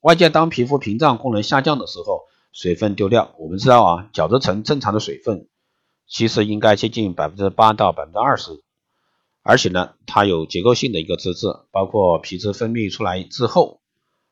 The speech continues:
被浮在皮肤表面，那这层乳化好的一个皮脂膜对正常皮肤是一个保护。当它受到损伤的时候呢，外界的各种各样的刺激因素，包括护肤品、雾霾、螨虫，就会通过破损的皮肤屏障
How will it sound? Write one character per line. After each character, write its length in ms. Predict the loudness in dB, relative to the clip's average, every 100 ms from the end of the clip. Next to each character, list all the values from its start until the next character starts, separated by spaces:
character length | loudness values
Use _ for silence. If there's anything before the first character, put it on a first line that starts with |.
| _
被 220 | 2 2
浮 160 | 0 0
在 220 | 2 2 0 -14
皮 160 | -12
肤 140 | -6 -6
表 180 | -6
面， 300 | -8 -10 -12 _ _ _ _
那 140 | 2
这 120 | 4 4
层 180 | 2
乳 180 | 0 -2
化 160 | 2 2
好 160 | 2
的 100 | -4
一 60 | -4
个 300 | -2 -2 -4
皮 160 | -6 -6
脂 100 | -6
膜 220 | -4 -6
对 240 | -6 -8
正 160 | -6 -4
常 200 | -4 -6
皮 220 | -14 -16
肤 220 | -10 -10
是 180 | -8 -10
一 40 | -6
个 100 | -6
保 240 | -6 -10 -12
护。 240 | -12 -12 _ _ _ _ _ _ _ _ _ 2
当 160 | 6
它 120 | 8
受 100 | 6
到 160 | 8 8
损 220 | 6 0
伤 160 | 0 2
的 100 | 0
时 100 | -2
候 100 | -4
呢， 160 | -4 -2
外 160 | -2
界 80 | 0
的 100 | -2
各 140 | -4 -8
种 140 | -10
各 140 | -12 -10
样 120 | -10
的 80 | -10
刺 160 | -12
激 160 | -8 -8
因 100 | -8
素， 340 | -8 -10 -12 _
包 160 | -4 -2
括 240 | 0 -2
护 160 | -2 -8
肤 160 | -8
品、 220 | -10 -14 -20 _ _ -8
雾 160 | -4
霾、 400 | -2 -2 -2 -4 -8
螨 240 | -4 -4 -4
虫， 340 | -8 -10 -12 _ _ _ _
就 120 | -4
会 140 | -4
通 220 | -4 -6 -2
过 160 | 0
破 200 | 0 -2
损 140 | -4 -6
的 80 |
皮 180 | -12 -12
肤 160 | -8 -10
屏 220 | -10 -2
障 240 | -2 -2